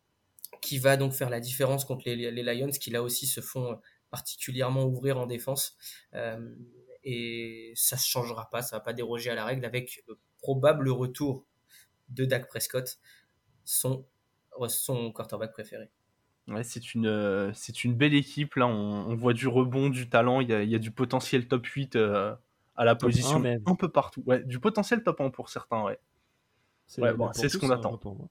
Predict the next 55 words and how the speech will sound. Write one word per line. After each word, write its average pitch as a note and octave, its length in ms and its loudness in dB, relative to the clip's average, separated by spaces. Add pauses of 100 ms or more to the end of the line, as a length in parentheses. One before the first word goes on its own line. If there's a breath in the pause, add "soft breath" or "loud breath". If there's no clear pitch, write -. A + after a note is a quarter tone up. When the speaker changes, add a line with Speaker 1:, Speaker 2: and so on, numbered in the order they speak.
(220)
Speaker 3:
Et A#2 60 -10
c'est A2 140 -6
très - 140 -8
bien, A2 220 -10
top. - 240 -8 (460)
Vas-y, B2 180 0
je C3 80 -2
vais C3+ 80 4
continuer. C#3 480 -4 (340 soft breath)
Moi, B2 120 -2
je A#2 120 -6
vais, B2 580 2
moi, C#3 100 -2
en C#3+ 60 -2
quarterback, D3 500 0
ce - 80 -6
sera - 180 -4
Tua C#3 380 0 (200)
contre C3+ 180 -6
les C3 60 2
Steelers. C3 340 0 (100)
J'en A#2+ 160 -4
ai A#2 60 -4
parlé A2+ 240 -2
tout - 160 -10
à A2 100 0
l'heure. A#2+ 300 2
La A2+ 80 0
défense A#2+ 340 -2
des A2 80 -4
Steelers, A#2 300 -4
c'est - 140 -6
pas A2+ 120 0
la A#2 80 0
meilleure A2+ 240 2
contre - 160 -8
la A2+ 80 2
passe. B2 320 2
Et A2 240 -2 (380 soft breath)
je - 80 -10
pense - 160 0
que C3+ 80 4
lui A#2+ 180 6
et C3 80 6
Tyreek, C3 340 2
ça A#2+ 140 -2
va A#2 80 0
faire A2+ 180 -2
un, A2+ 140 -4 (260)
un B2 120 0
vrai, B2+ 200 2
vrai C3 200 4
duo B2+ 260 4
cette B2+ 160 -2
semaine-là. A#2+ 540 -2